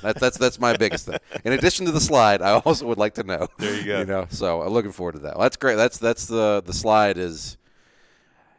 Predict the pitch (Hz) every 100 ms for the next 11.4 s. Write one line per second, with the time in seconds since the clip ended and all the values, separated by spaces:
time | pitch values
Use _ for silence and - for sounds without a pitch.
0 | _ - 117 - 135 190 131 139 - 139
1 | 120 113 120 117 110 160 127 123 123 107
2 | - 95 90 107 113 101 - 101 - 95
3 | - 98 98 98 87 90 95 101 98 -
4 | - 90 90 85 85 101 - 98 - _
5 | _ - 107 98 98 90 98 92 95 95
6 | 127 101 98 95 101 101 107 117 87 78
7 | - 82 80 76 82 - 107 - 90 107
8 | 113 101 82 143 185 - 185 175 143 170
9 | - 165 160 160 175 - - 104 - 135
10 | 131 117 95 107 92 98 85 90 82 78
11 | 87 82 58